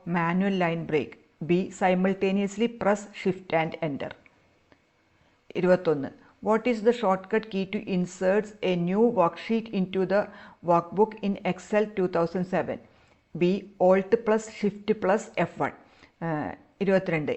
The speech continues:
Excel is a program that is used to prepare a C spreadsheet. ഏഹ്, twenty-three. All formulas in Excel always begins with a, an equal sign. ഇരുപത്തിനാല്, what is the extension of saved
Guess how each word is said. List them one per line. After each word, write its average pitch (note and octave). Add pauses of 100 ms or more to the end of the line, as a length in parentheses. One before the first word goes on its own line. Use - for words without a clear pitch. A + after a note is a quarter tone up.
(100)
Excel A#3+
is A3
a A3+
program F#3
that F3+
is G#3
used F3+
to G#3+
prepare F#3 (160)
a - (200)
C F#3 (200)
spreadsheet. - (580)
ഏഹ്, E3+
twenty-three. E3+
All A3
formulas G3+
in G#3+
Excel G#3 (120)
always F#3 (140)
begins F3 (100)
with E3+ (480)
a, E3+ (220)
an E3 (100)
equal F#3 (100)
sign. A#2+ (1300)
ഇരുപത്തിനാല്, F3 (120)
what F3
is A3+
the - (100)
extension G3
of G3 (140)
saved G3+